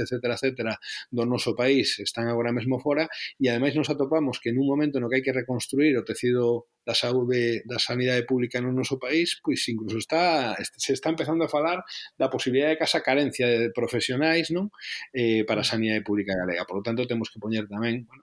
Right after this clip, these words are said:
Speaker 1: medidas para, para que toda a nosa xente nova que, que está agora mesmo fora do país, noutras sanidades ou noutras universidades, poida, poida volver dunha vez por todas a, ao noso país con oportunidades de vida.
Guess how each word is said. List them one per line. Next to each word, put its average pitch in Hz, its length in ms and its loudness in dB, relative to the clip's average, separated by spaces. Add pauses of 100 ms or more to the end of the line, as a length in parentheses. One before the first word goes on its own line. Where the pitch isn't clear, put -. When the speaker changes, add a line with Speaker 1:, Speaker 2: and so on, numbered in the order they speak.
Speaker 1:
medidas 113 480 0
para, 95 560 -4
para 98 160 -4
que 98 160 -6
toda 110 240 -4
a - 20 -4
nosa 107 220 -6
xente 107 320 -6
nova 156 400 0
que, 101 480 -2
que 95 160 -8
está 123 320 -4
agora 110 240 -2
mesmo 107 320 -4
fora 107 160 -4
do 107 80 -4
país, 143 400 0
noutras 107 400 -6
sanidades 165 720 -2 (320)
ou 104 160 0
noutras 110 480 -2
universidades, 127 800 0 (400)
poida, 110 800 4
poida 120 320 4
volver 107 320 2
dunha 104 240 2
vez 101 160 -4
por 101 160 -6
todas 107 400 0
a, 90 400 -4 (400)
ao 104 80 -4
noso 107 240 -4
país 127 240 -2
con 135 160 -2 (240)
oportunidades 98 640 -4
de 131 80 2
vida. 147 160 0